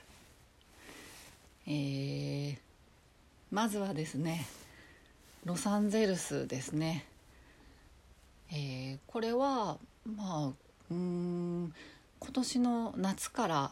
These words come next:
ロサンゼルスに移住することになって、今は渡米準備を進めている途中です。ずっと、まあ、生まれも育ちも神戸で、会社も、えっと、神戸で仕事をしてきたので、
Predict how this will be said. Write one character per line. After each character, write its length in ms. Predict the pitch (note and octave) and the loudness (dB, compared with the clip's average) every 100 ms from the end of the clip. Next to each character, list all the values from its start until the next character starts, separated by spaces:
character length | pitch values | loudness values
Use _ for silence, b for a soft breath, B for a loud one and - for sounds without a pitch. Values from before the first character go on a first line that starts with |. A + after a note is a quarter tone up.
| - | -2
ロ 120 | F#3 | -2
サ 180 | F#3+ G#3 | 0 2
ン 80 | A3 | 4
ゼ 120 | B3 | 6
ル 120 | B3 | 6
ス 100 | A3 | 4
に 240 | D#3+ D3+ D3+ | 2 2 2
移 40 | |
住 200 | D#3 E3 | 0 -2
す 160 | E3 F3+ | -2 -2
る 100 | E3+ | -2
こ 140 | - | -2
と 160 | F3+ D#3+ | -2 2
に 120 | C#3+ | 4
な 160 | - - | 2 0
っ 20 | |
て、 500 | - - G3 E3 - - | -4 0 2 2 -2 -6
今 260 | A#3 B3 G3 | 4 4 6
は 220 | D#3 - | 2 0
渡 160 | - G3 | -2 2
米 240 | G3 G3 | 4 4
準 200 | F#3+ G#3 | 2 0
備 180 | G3 D#3+ | 0 0
を 80 | C#3 | 0
進 300 | C3+ D#3 F3+ | -2 -4 -2
め 100 | F3 | -2
て 220 | D#3+ E3+ | 0 0
い 40 | D#3+ | 0
る 120 | D#3+ | -2
途 160 | F3 | -4
中 240 | D#3+ D#3+ D#3 | -4 -2 0
で 180 | D3+ - | 0 -2
す。 300 | - - - B B B B B B B B - - - - - - | -6 -12 -18 B B B B B B B B -20 -20 -20 -20 -18 -8
ず 260 | G3 A#3 | 0 2
っ 40 | B3 - - | 2 -2 0
と、 380 | C4+ B3 F3+ - | 2 4 2 0
ま 140 | A3 | 0
あ、 0 | A#3+ | 6
生 60 | |
ま 140 | B3+ C4+ | 8 10
れ 120 | C#4 | 8
も 100 | A3 | 6
育 260 | F#3+ F#3+ F#3 | 4 2 2
ち 100 | F#3 | 2
も 160 | F3 | 0
神 320 | D#3 - F3 D3+ | 0 2 4 4
戸 120 | D3+ | 4
で、 320 | F#3 E3+ D#3 | 4 4 2
会 220 | - G3+ G#3+ | 0 0 2
社 160 | A3+ | 4
も、 320 | G#3+ G#3+ A3 - | 4 2 0 -4
え 100 | E3 | -6
っ 40 | D#3 | -6
と、 120 | E3 | -6
神 340 | - G3 E3+ | 0 2 4
戸 40 | D#3 | 4
で 100 | D3+ | 2
仕 140 | - | 0
事 300 | D#3+ D#3+ E3 | -2 0 2
を 80 | D#3+ | 2
し 80 | E3+ | 0
て 120 | F3 | -4
き 120 | E3 | -4
た 160 | - D3+ | -2 0
の 140 | C#3+ | 2
で、 320 | D3 F3+ D3+ | 2 2 2